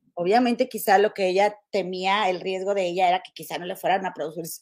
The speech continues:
producir su disco, pero como les digo, son puras especulaciones y malos pensamientos de tu servidora y amiga. Este, y pues bueno, quién sabe, quién sabe si eso sea, sea verdad. Eh, algunas,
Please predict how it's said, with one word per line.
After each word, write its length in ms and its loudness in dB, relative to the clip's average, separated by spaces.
producir 420 -2
su 140 -6
disco, 380 0
pero 180 8
como 140 -2
les 140 -2
digo, 160 4
son 160 -6
puras 340 0
especulaciones 760 -8
y 100 -8
malos 240 -8
pensamientos 640 -10
de 100 -2
tu 100 -14
servidora 380 2
y 60 4
amiga. 360 0
Este, 680 2
y 160 0
pues 200 -2
bueno, 240 -2
quién 200 -4
sabe, 280 -4
quién 180 -8
sabe 200 -4
si 220 -6
eso 180 -10
sea, 460 -4
sea 280 -2
verdad. 320 -4
Eh, 380 6
algunas, 540 8